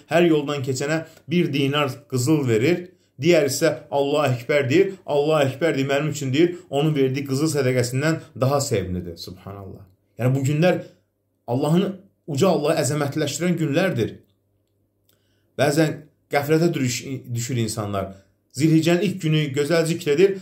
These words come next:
artıq bayram gəldi, zikirlər unudulur. Xeyr, ta sonuncu günə qədər, bayramın sonuncu gününə qədər Allahu Akbar, Allahu Akbar, La ilahə illallah, Allahu Akbar, Allahu Akbar, və lilləhil həmd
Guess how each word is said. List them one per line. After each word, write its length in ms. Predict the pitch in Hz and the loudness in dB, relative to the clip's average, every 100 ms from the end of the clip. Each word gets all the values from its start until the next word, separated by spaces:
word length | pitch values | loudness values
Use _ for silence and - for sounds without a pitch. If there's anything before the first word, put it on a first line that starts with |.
| - | -8
artıq 340 | - 151 180 180 | -4 -2 0 2
bayram 320 | 160 151 180 | 2 4 2
gəldi, 360 | 165 147 147 208 208 - 131 | 2 2 6 6 6 -8 -12
zikirlər 380 | - 147 165 143 | -8 -2 -2 0
unudulur. 320 | 127 120 104 | -2 -2 -2
Xeyr, 300 | 180 175 - - _ _ _ _ _ _ _ _ _ _ | 0 0 -2 -10 _ _ _ _ _ _ _ _ _ _
ta 320 | 175 208 202 | 2 4 4
sonuncu 480 | 190 - 170 170 185 | 2 -2 0 0 0
günə 220 | 180 185 160 | 2 2 2
qədər, 380 | 123 107 - - _ _ _ _ _ - | 2 0 -2 -14 _ _ _ _ _ -2
bayramın 340 | 135 160 175 | 0 2 0
sonuncu 380 | - 160 160 170 | 0 0 0 0
gününə 220 | 165 180 170 | 0 2 2
qədər 300 | 139 120 - - - | 2 0 -2 -16 -4
Allahu 460 | 143 151 175 147 147 | -2 2 2 2 -2
Akbar, 400 | - 147 139 123 | -4 0 0 2
Allahu 480 | 143 143 175 160 165 | -2 2 0 2 -2
Akbar, 460 | 156 143 143 113 - _ | -2 2 2 2 -6 _
La 220 | 123 156 156 | 0 2 4
ilahə 320 | 160 160 156 156 | 4 4 4 2
illallah, 560 | 151 147 170 151 120 - - | 0 2 4 4 2 -12 -6
Allahu 480 | 139 156 170 147 156 | 0 2 2 2 -2
Akbar, 400 | - 147 131 123 | -4 -2 -2 -2
Allahu 400 | 143 160 151 180 | 0 2 2 0
Akbar, 320 | 175 156 120 | 0 -2 2
və 180 | 135 160 | 2 4
lilləhil 340 | 156 165 147 - | 4 2 0 0
həmd 260 | 165 123 | -4 -4